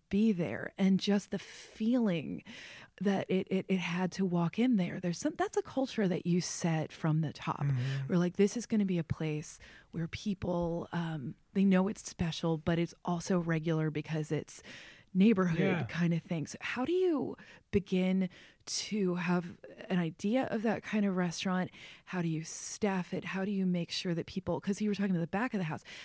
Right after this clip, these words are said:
Speaker 1: how do you make sure that's the case in the front of house where people know that they're
Speaker 2: Yeah.
Speaker 1: welcome?
Speaker 2: Well, I, I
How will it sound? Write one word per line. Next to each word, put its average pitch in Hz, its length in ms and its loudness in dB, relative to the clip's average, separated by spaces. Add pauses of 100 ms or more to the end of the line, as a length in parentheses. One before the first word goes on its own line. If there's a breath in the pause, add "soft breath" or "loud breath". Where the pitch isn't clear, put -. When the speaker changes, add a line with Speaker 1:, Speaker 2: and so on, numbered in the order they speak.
(100)
Speaker 1:
how 269 100 -2
do 330 60 0
you 392 80 -4
make 339 140 0
sure - 200 0
that's 180 220 -2
the 190 100 -4
case 175 320 -2
in 170 80 2
the 156 80 0
front 160 240 -2
of - 80 -4
house - 240 -12
where - 60 -8
people 165 240 -4
know 160 180 2
that 151 120 -6
they're 160 140 -6
Speaker 2:
Yeah. 170 260 2
Speaker 1:
welcome? 165 180 -2 (800 loud breath)
Speaker 2:
Well, 180 320 8 (600)
I, 180 220 2 (240)
I 185 140 0